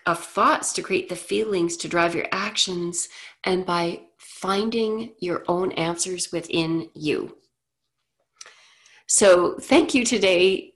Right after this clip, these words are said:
so much, Savvy Souls, for your attention. I always love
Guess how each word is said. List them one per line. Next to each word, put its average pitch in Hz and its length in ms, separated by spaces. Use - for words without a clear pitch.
so 330 260
much, - 260
Savvy 165 340
Souls, 170 360
for - 100
your - 140
attention. 165 720
I 165 180
always 226 500
love 175 580